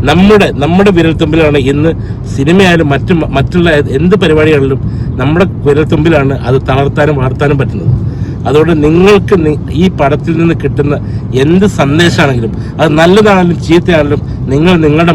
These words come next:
മാധ്യമങ്ങളിലൂടെ പ്രചരിപ്പിക്കണം. അതാണ് എന്നെപ്പോലുള്ള വലിയ സ-, പുതിയ പുതിയ സ-, സ-, സംവിധായകർക്കും അല്ലെങ്കിൽ പുതിയ കലാകാരന്മാർക്കും കിട്ടുന്ന ഏറ്റവും വലിയ അംഗീകാരം. അതുകൊണ്ട് നിങ്ങളെല്ലാവരും സിനിമ തിയേറ്ററിൽ തന്നെ പോയി കാണണം. ആ, അഭിപ്രായങ്ങൾ അറിയിക്കണം.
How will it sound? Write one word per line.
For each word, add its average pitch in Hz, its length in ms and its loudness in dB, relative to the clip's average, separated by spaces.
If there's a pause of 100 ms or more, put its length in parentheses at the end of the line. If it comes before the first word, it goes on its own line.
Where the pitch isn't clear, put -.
മാധ്യമങ്ങളിലൂടെ 151 760 0
പ്രചരിപ്പിക്കണം. 113 580 -6 (440)
അതാണ് 170 300 2 (200)
എന്നെപ്പോലുള്ള 175 600 2
വലിയ 143 180 2 (680)
സ-, 143 160 -4
പുതിയ 160 260 2
പുതിയ 139 160 0 (440)
സ-, - 100 -4 (340)
സ-, 123 360 -2
സംവിധായകർക്കും 143 680 0
അല്ലെങ്കിൽ 135 320 -2
പുതിയ 151 160 0 (160)
കലാകാരന്മാർക്കും 143 600 0
കിട്ടുന്ന - 220 -6 (300)
ഏറ്റവും 190 340 0
വലിയ 156 180 2
അംഗീകാരം. 110 420 -4 (680)
അതുകൊണ്ട് 151 300 0 (100)
നിങ്ങളെല്ലാവരും 165 680 2
സിനിമ 151 220 -2 (120)
തിയേറ്ററിൽ 135 280 -4
തന്നെ 143 200 -2
പോയി 127 200 -2
കാണണം. 113 280 -2 (680)
ആ, 123 40 0 (640)
അഭിപ്രായങ്ങൾ 165 580 2
അറിയിക്കണം. 127 360 -4